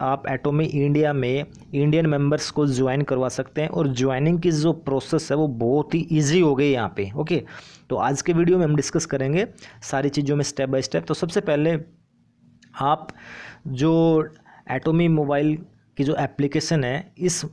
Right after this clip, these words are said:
एप्लीकेशन का जो लिंक है वो हमारे डिस्क्रिप्शन में दिया गया है, उस पर क्लिक कीजिए आप, आप इस एप्लीकेशन को डाउनलोड कर सकते हैं अपने फ़ोन में। डाउनलोड के बाद आपको यहाँ पे ओपन करना है।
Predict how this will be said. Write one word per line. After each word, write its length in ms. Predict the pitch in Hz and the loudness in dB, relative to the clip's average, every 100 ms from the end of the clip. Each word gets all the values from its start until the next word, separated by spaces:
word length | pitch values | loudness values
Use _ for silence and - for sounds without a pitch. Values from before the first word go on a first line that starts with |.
| - 131 | -8 -8
एप्लीकेशन 540 | 131 143 143 147 156 | -4 -4 -4 -2 -2
का 100 | 147 | 0
जो 120 | 143 | 0
लिंक 360 | 131 123 160 160 | 2 2 2 2
है 40 | 143 | 0
वो 120 | 147 | 0
हमारे 220 | 127 139 | -2 -2
डिस्क्रिप्शन 580 | 135 135 - 139 - 135 | 0 0 -2 -4 -2 0
में 200 | 135 120 | 0 0
दिया 200 | 120 120 | 0 0
गया 140 | 127 | 0
है, 60 | 123 | -2
उस 120 | 151 | -2
पर 160 | - 143 | -2 -4
क्लिक 300 | 139 131 127 | -2 -2 -2
कीजिए 320 | - 131 139 | -2 0 0
आप, 200 | 160 190 - - | 0 -4 -10 -8
आप 220 | 123 131 | -6 -2
इस 160 | 160 - - | -4 -4 -6
एप्लीकेशन 460 | - 135 131 - | -4 -4 -4 -6
को 120 | 127 151 | -4 -4
डाउनलोड 460 | 123 120 120 120 | -4 -4 -2 -4
कर 120 | 113 - | -4 -8
सकते 340 | 110 - 104 | -10 -10 -10
हैं 140 | 98 - | -10 -10
अपने 340 | 107 139 185 - | -8 -4 -4 -6
फ़ोन 300 | - 117 117 | -8 -4 -4
में। 160 | 107 107 | -6 -4
डाउनलोड 400 | 120 151 190 170 | 0 2 2 2
के 120 | 180 | 0
बाद 400 | 151 117 143 156 - | -2 0 0 0 -2
आपको 340 | 127 - 156 | -4 -4 -4
यहाँ 160 | 117 101 | -4 -4
पे 60 | 151 | -4
ओपन 320 | 123 - 120 | -4 -6 -6
करना 280 | 107 104 101 | -4 -6 -6
है। 120 | 95 | -10